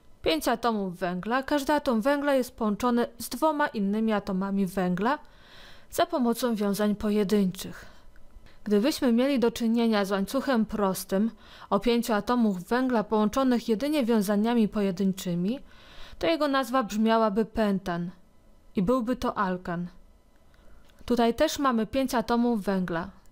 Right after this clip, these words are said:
Co więcej, mamy same wiązania pojedyncze. Ale nie mamy łańcucha prostego, tylko łańcuch cykliczny. Łańcuch, który zamyka się w pierścień. Więc ten związek należy do grupy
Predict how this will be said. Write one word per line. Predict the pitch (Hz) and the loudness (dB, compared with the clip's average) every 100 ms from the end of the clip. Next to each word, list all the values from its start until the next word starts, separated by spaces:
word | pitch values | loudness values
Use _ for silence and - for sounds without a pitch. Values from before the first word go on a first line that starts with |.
| - | -6
Co | 208 190 | -2 2
więcej, | 254 262 - 202 | 2 0 -2 -2
mamy | 214 220 220 | 2 4 2
same | 214 262 285 269 | 2 0 2 2
wiązania | 226 208 220 214 214 | 2 0 0 0 0
pojedyncze. | 214 214 208 190 185 180 185 180 - - - - - - - - - | 0 0 0 0 0 -2 -6 -12 -16 -20 -20 -20 -20 -20 -20 -20 -2
Ale | 202 208 | 2 4
nie | 214 | 4
mamy | 240 262 262 | 4 2 2
łańcucha | 233 226 262 269 | 2 -2 -4 -4
prostego, | 262 285 - - 190 226 247 | -2 -2 -2 -4 -2 -2 0
tylko | 226 214 240 | 0 0 0
łańcuch | 208 202 240 - - | 0 0 -4 -8 -14
cykliczny. | - 311 302 269 208 - 180 185 - - - - - - | -4 -4 0 0 0 -2 -4 -4 -10 -20 -20 -20 -20 -2
Łańcuch, | 254 285 302 - | 0 2 -2 -2
który | - 226 | 0 0
zamyka | 214 214 226 233 226 | 2 2 2 0 -2
się | - 208 | -2 -6
w | - | -4
pierścień. | - 196 180 - - 175 185 - - - - - - - - - - - - | -2 -2 -4 -8 -6 -8 -8 -16 -20 -20 -20 -20 -20 -20 -20 -18 -18 -20 -4
Więc | 180 180 | -2 0
ten | - 311 | 0 0
związek | 262 220 190 185 214 254 - - - - | 0 -4 -2 -2 -2 -4 -6 -20 -18 0
należy | 320 285 254 262 | 2 4 2 0
do | 240 | 0
grupy | 208 214 214 220 | 2 0 2 0